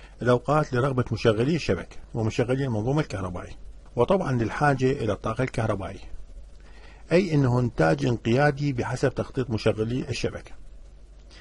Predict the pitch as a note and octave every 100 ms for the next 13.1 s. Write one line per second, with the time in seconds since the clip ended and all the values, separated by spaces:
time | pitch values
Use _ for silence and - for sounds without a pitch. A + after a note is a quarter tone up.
0 | - A#2 C3+ G3 A3+ B2+ - C3+ C3+ -
1 | - - - - D3 C#3 C3+ C3 D3 G3
2 | E3 D3+ - C#3+ C#3+ A2 F#2+ F2+ F2+ -
3 | - - - C#3 C#3 A2+ G2 G#2+ A#2+ D3
4 | D3 B2+ A#2+ A2 C3+ B2+ A2+ A2 E3+ -
5 | - B2 A#2 D3+ A2+ C3 D3+ A2+ - G2+
6 | G#2+ B2 C#3+ A#2+ - A2 C#3+ D#3+ C#3 -
7 | A#2 A#2+ - - - - A2+ G#2 B2+ D3
8 | C#3+ - C#3 A2+ - B2 C#3 D#3 A#2 D3+
9 | D3 C3 B2+ B2+ A#2+ G#2 G2+ - A2 C3+
10 | - A2 G#2+ F#2+ A2+ C#3 - G2+ - -
11 | - - - - A2 C3 C#3 A#2 G#2+ -
12 | C3 C3+ B2+ A#2+ G2+ - C3+ - D#3+ -
13 | F2